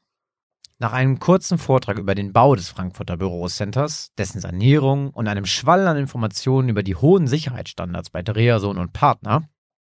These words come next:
legte Herr Watzler sein Jackett säuberlich über den Stuhl und rollte sich die Ärmel hoch. „Ich würde sagen, Sie sind sogar noch ein paar Kilo leichter als ich, Herr Klein. Wenn die Scheibe mir standhält, dann Ihnen allemal.“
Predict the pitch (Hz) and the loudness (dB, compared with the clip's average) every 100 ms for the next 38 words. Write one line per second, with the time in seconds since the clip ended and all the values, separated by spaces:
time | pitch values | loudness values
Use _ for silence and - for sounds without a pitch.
0 | _ _ _ _ - 165 160 175 156 98 | _ _ _ _ 0 0 4 4 4 2
1 | 90 - 101 90 87 90 107 95 - 107 | -2 -2 -2 -2 -4 -4 -6 -6 0 2
2 | 139 135 135 127 123 - 104 95 98 104 | 2 0 -2 -4 -4 -6 -6 -4 -4 -8
3 | - - - _ - 131 87 82 - 95 | -20 -20 -20 _ -2 0 0 -2 -6 -10
4 | 92 - 95 - 98 82 - - _ _ | -8 -6 -4 -4 -8 -10 -12 -12 _ _
5 | _ _ _ _ - - - _ _ _ | _ _ _ _ -18 -18 -20 _ _ _
6 | 160 147 220 190 190 180 165 151 156 143 | 0 4 4 6 4 4 2 2 0 -2
7 | 135 120 110 110 101 107 - 120 101 127 | 0 2 0 -4 -4 -4 -2 -2 0 -2
8 | - - - 69 82 78 - - - - | -8 -14 -14 -16 -14 -14 -12 -14 -14 -20
9 | _ _ - 113 143 147 - 143 123 110 | _ _ -14 2 2 2 2 2 4 4
10 | 151 202 - 165 143 123 123 - - - | 4 4 2 -2 2 2 0 -6 -20 -8
11 | 165 117 135 - 110 101 104 - - 85 | -4 -2 -4 -2 0 0 -2 -2 -6 -2
12 | 107 - | 0 -2